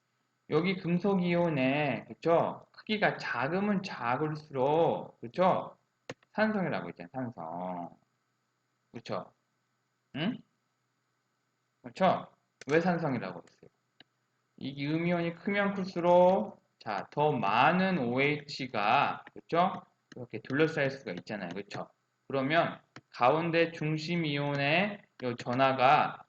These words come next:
힘이, 끌어당기는 힘이 다 분산될 거 아니에요. 그쵸?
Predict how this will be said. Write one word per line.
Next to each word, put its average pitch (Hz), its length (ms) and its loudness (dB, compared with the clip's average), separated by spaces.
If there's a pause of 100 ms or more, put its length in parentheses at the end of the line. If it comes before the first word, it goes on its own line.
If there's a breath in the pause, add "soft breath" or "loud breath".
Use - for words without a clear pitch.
(160)
힘이, 180 680 0 (360)
끌어당기는 202 580 0
힘이 220 580 0 (220)
다 - 220 -12
분산될 160 560 2
거 92 80 -4
아니에요. 85 280 -10
그쵸? - 300 -12